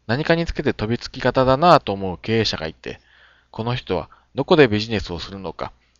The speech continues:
自社の営業範囲について検討したことがあるのだろうか、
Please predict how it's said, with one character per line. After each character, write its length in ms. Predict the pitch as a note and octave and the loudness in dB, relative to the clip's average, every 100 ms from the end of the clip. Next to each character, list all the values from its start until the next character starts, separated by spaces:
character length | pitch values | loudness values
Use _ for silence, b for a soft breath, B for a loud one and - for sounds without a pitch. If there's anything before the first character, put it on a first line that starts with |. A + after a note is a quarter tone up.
| _ | _
自 120 | - - | -6 -2
社 160 | G#2+ | 0
の 80 | F2 | 0
営 220 | F#2+ A#2+ | 2 2
業 160 | C#3+ D3+ | 2 2
範 260 | D#3+ D#3+ | 2 0
囲 20 | A#2 | -2
に 100 | G2 | -6
つ 100 | F2+ | -8
い 40 | |
て 80 | - | -8
検 300 | A#2 C3 D3+ | -8 -4 -2
討 100 | D3+ | 0
し 60 | |
た 80 | - | 0
こ 140 | D#3 D3+ | -2 0
と 100 | A#2+ | 0
が 140 | F#2 | 2
あ 20 | |
る 60 | C3+ | 2
の 160 | A2 | 0
だ 100 | F2 | -4
ろ 120 | F#2 G2 | -2 -2
う 60 | |
か、 160 | C#2+ | -4